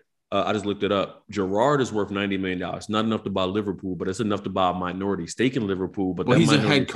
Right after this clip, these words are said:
Speaker 2: coach now.
Speaker 1: I know, I know, but that's not ownership. What I mean by that is, I think that if you
Speaker 2: He's
Speaker 1: put
Speaker 2: in
Speaker 1: together,
Speaker 2: the league,
Speaker 1: put
Speaker 2: though.
Speaker 1: together,
Speaker 2: He can. But yeah,
Speaker 1: I think that
Speaker 2: you're
Speaker 1: if you
Speaker 2: right.
Speaker 1: put together a team of people who's gonna buy Liverpool, because it's gonna,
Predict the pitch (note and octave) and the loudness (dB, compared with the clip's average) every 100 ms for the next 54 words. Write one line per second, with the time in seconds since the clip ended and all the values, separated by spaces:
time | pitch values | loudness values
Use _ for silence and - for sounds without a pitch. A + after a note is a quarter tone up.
0 | D#3 F3 - A2+ E2+ A#2 - _ _ _ | 6 4 2 -2 -2 -4 -16 _ _ _
1 | _ _ - A2+ B2 C3 A#2+ A#2+ E3 A2+ | _ _ -2 2 4 4 2 4 6 6
2 | F#2+ G2+ G#2 A2+ - A#2 A2+ E2+ F2 F2 | 4 0 -2 -4 0 2 2 0 -4 -4
3 | G#2 G#2 A2 B2+ A2+ G2+ A2 A2 F#2 F#2 | 0 2 2 2 4 4 4 2 0 -2
4 | - _ _ G2 C3 D3 B2+ A#2 G2+ F#2 | -8 _ _ 0 2 2 2 2 2 2
5 | - - _ _ G#2+ G#2 D3 C3 - G#2+ | -4 -12 _ _ -2 4 4 6 6 6
6 | A2+ A2 C#3 G2+ F2+ - G#2 F2 F2 E2 | 6 6 4 4 4 4 2 -2 -12 -12
7 | E2 - F2+ G#2 D#2+ G#2+ A#2 C3+ C3+ F#2+ | -12 -4 0 2 4 2 2 2 2 2
8 | C#3+ D3 C#3+ A#2 A#2 A2+ F#2+ - - A#2+ | 0 0 0 2 2 4 2 0 -4 -2
9 | A#2 G2+ F#2+ G2 A2+ G2 G2 G2 G2 F#2 | 0 -2 -4 -6 -4 -4 -4 -4 -4 -2
10 | F#2 F#2 G#2+ G#2 F#2+ G2+ G2+ D3 B2+ | -2 0 0 -2 -4 -4 -2 0 0